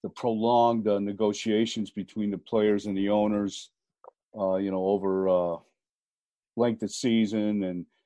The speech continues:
and, uh, salaries really kind of just strangled the, s-, the, the minor league season, never gave it a chance to get off the ground. And I,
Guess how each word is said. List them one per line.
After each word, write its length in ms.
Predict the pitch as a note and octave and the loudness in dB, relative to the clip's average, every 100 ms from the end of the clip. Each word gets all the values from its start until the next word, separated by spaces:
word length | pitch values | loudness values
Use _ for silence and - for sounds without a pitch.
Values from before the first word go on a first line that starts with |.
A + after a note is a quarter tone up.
| _ - | _ -8
and, 300 | F#2 F2+ F#2 | -6 -4 -6
uh, 100 | F2 | -8
salaries 680 | - A#2 A#2 A2+ G2 F#2+ | -2 4 6 4 2 -2
really 280 | A2+ A#2+ G#2 | -2 0 0
kind 300 | G2+ A2+ G#2 | 0 -2 0
of 180 | F#2 F2 _ _ _ _ _ | 0 0 _ _ _ _ _
just 360 | - A#2 - - _ | -6 -6 -6 -12 _
strangled 600 | - - - A#2 C3 G#2 | -12 -8 0 2 2 0
the, 40 | F2 | -2
s-, 160 | - - - | -12 -16 -6
the, 220 | G#2 F#2+ G2+ | -4 -2 -2
the 60 | |
minor 300 | G#2 A2 G#2 | 0 2 2
league 160 | G2+ F#2 | 0 -2
season, 400 | - C3+ G2+ F#2+ | 0 0 0 0
never 200 | A2 G#2+ | 0 0
gave 220 | G#2 G2+ | 0 -2
it 80 | F#2+ | -2
a 40 | |
chance 360 | - A2 G#2 G2+ | -6 -6 -6 -8
to 80 | F2 | -6
get 120 | G2+ | -2
off 180 | G2 F#2 | -2 -2
the 80 | F2 | -6
ground. 460 | G2 G2 G2 F#2+ | -4 -4 -2 -2
And 180 | F#2 F2+ - _ _ | -4 -6 -12 _ _
I, 100 | G2+ | -6